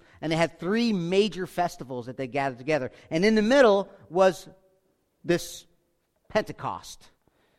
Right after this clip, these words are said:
Uh, the Feast of Booths is when they gathered together and they commemorated the, the, when they were wandering, they built shelters for themselves. But the major, major festivals in the life of the church.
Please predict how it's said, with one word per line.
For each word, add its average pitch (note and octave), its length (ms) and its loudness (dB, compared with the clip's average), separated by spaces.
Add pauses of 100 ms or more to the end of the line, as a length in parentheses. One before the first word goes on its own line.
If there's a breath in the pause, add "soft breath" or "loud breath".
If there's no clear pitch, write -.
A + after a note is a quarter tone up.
(220)
Uh, C3 300 -8 (960)
the C3+ 80 -18
Feast - 280 -6
of B2+ 160 -6
Booths F#3+ 300 0
is C3+ 80 -14
when D3+ 100 -4
they D3 100 -2
gathered D3 360 -2
together C#3 320 -2
and B2+ 80 -4
they B2 80 -6
commemorated C3 640 -8
the, A#2 240 -10
the, A2 200 -12 (280 soft breath)
when C3 140 -8
they A#2+ 100 -6
were B2 100 -4
wandering, B2 580 -2
they A#2 100 -6
built B2 220 -8
shelters B2 440 -8
for A2 100 -18
themselves. A2 420 -10
But B2+ 140 -12 (200 soft breath)
the G3 80 -10
major, A3 480 -2
major F#3+ 420 0
festivals E3 580 -4 (220 loud breath)
in F3 160 -2
the D#3 80 -2
life D3+ 420 0 (220 soft breath)
of D#3+ 220 2
the C#3 100 -6
church. - 580 -4